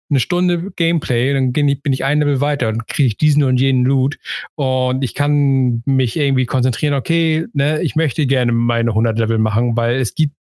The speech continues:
ich weiß fest, in, in den festen Abständen kriege ich bestimmte Sachen. Es ist so einfach und ich bin so froh, dass sie es aus Fortnite und Apex <laughs> geklaut haben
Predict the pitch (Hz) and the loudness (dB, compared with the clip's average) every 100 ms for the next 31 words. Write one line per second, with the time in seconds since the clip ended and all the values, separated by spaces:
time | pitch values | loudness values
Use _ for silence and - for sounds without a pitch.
0 | - - 107 147 180 - - 170 175 - | -6 -4 0 0 0 -2 -2 0 0 -4
1 | - - _ - 165 139 139 135 131 180 | -12 -18 _ -6 0 0 2 0 0 0
2 | 170 - 135 143 156 143 139 - - - | -2 -2 -4 -2 0 2 0 -4 -12 -4
3 | 160 156 139 127 - 147 135 135 127 135 | 0 0 -2 -4 0 -2 -2 -2 0 0
4 | 113 113 131 - - - - - 123 127 | 0 0 0 -4 -8 -8 -10 -4 0 0
5 | 147 196 165 165 - 147 147 - _ 135 | 0 0 0 -2 -2 -4 -4 -8 _ -4
6 | 127 123 127 113 139 131 120 151 175 160 | -2 0 0 -2 0 0 0 0 0 -4
7 | - 143 131 113 131 123 123 117 - - | -4 -2 -2 -2 -2 -2 -2 -2 -4 -10
8 | - - 135 135 127 123 120 127 123 - | -16 -6 -2 -2 -2 -2 0 0 -2 0
9 | 135 - 123 - 143 135 - 123 120 | -2 0 -4 -2 -2 -2 -2 -2 -2